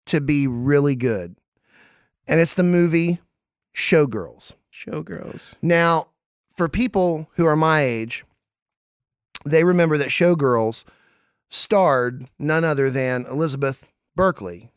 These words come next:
Speaker 1: who was, I believe it w-, what was her character's name in Saved by Jessie? I think she played Jessie
Speaker 2: Ah,
Speaker 1: from
Speaker 2: yeah, Jessie.
Speaker 1: Saved by the Bell. And she plays a, a character in this movie who is basically discovered, um, stripping in a strip club,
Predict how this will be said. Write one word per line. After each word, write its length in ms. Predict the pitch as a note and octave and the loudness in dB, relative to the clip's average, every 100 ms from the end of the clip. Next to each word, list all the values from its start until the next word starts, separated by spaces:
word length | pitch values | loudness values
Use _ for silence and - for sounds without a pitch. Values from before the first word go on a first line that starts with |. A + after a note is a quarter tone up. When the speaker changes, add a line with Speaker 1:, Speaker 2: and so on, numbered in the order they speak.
| _ | _
Speaker 1:
who 280 | C#3+ C#3 | -2 0
was, 640 | C3+ C3+ C3+ C3 B2+ - - _ _ _ _ _ _ _ _ | 2 2 2 2 0 -4 -8 _ _ _ _ _ _ _ _
I 60 | B2 | -2
believe 220 | D3+ E3+ | 0 0
it 40 | |
w-, 160 | C3 C3 | -2 -8
what 760 | - - - - - _ _ D3+ | -16 -20 -20 -20 -20 _ _ -6
was 80 | |
her 80 | C#3+ | -4
character's 380 | C3+ C3+ B2 A#2+ | -2 -2 -2 -4
name 160 | C3 A#2+ | -4 -2
in 60 | |
Saved 240 | A2+ B2+ A2+ | -2 -4 -4
by 80 | A#2 | -4
Jessie? 420 | B2+ D#3 G#3 G3 | -2 0 0 -4
I 60 | |
think 180 | C3+ E3 | -4 -4
she 120 | - | -6
played 220 | B2+ B2+ A2+ | -6 -6 -2
Jessie 320 | C3+ C#3 E3 | -2 -2 -2
Speaker 2:
Ah, 120 | E3 | -2
Speaker 1:
from 80 | D#3 | -2
Speaker 2:
yeah, 160 | D#3 | -4
Jessie. 340 | D#3 D#3 - D3+ - | -6 -10 -14 -16 -12
Speaker 1:
Saved 260 | - D#3 D3 | -4 -2 0
by 120 | C#3+ | -2
the 60 | C#3 | 0
Bell. 340 | D3 D#3+ E3 _ | -2 -2 -6 _
And 160 | D#3 D#3+ | -2 0
she 200 | - B3 | 0 -2
plays 760 | B3 F#3+ E3+ E3 D3 C3 - - | -4 0 2 2 0 -2 -6 -4
a, 220 | C3 B2 | -2 -2
a 40 | |
character 500 | C3 E3 D#3+ D3+ C#3+ | -2 0 2 2 -2
in 100 | C#3 | -2
this 180 | C3+ B2+ | -2 -2
movie 480 | D3+ D#3 C3+ B2 A#2+ B2+ | 0 0 0 -2 -4 -2
who 540 | C3 B2+ B2 A#2 C3 F#3 _ _ _ _ | 0 2 2 -2 -6 -14 _ _ _ _
is 180 | - C3+ | -4 -2
basically 440 | A2+ E3 - D#3 C#3+ | 0 0 0 -2 -4
discovered, 760 | B2+ - E3 D3+ C3+ B2 A#2 _ _ | -4 -2 2 2 2 0 -6 _ _
um, 340 | A2 G#2+ G2+ - _ | -8 -6 -8 -14 _
stripping 540 | - F3 F#3+ A2 A2 - | -4 -2 -2 -4 -8 -10
in 100 | A#2 | -12
a 40 | |
strip 260 | - F3+ - | -4 -4 -4
club, 360 | A#2+ G#2+ A#2 | -6 -6 -6